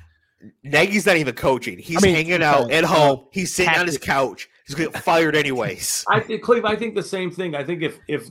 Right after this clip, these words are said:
Speaker 3: if you can't, if it's another week where it looks as ugly as it has, I just don't know how you're,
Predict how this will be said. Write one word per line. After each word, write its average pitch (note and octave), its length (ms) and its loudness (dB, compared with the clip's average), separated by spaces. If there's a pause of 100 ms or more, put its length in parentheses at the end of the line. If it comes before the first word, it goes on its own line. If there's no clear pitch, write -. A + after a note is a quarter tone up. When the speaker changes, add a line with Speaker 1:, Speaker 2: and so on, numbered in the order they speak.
(120)
Speaker 3:
if C#3+ 220 -12
you F#3 280 -6
can't, F#3+ 520 -14 (800)
if C#3 160 -12
it's D3+ 160 -8
another E3+ 360 -4
week D3+ 320 -4
where C3+ 160 -2
it C3 100 -10
looks D3 320 -8 (180)
as A#2 220 -12
ugly C3+ 360 -4
as A#2 140 -4
it A2 120 -10
has, A2 540 -8
I B2+ 140 -10
just C#3 180 -16
don't D3 160 -10
know C3 80 -10
how A#2+ 140 -4
you're, A2 220 -10